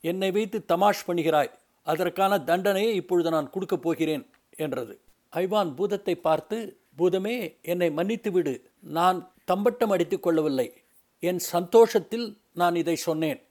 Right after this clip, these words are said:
என்றான். பூதம் கேட்டது, "சந்தோஷமா? அது என்ன?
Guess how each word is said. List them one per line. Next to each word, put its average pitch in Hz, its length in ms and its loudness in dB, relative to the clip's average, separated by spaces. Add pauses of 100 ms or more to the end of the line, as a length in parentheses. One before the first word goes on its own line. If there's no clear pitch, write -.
(120)
என்றான். 127 440 -10 (360)
பூதம் 226 320 -4
கேட்டது, 180 640 -6 (240)
"சந்தோஷமா? 190 680 0 (280)
அது 170 200 0
என்ன? 190 420 -2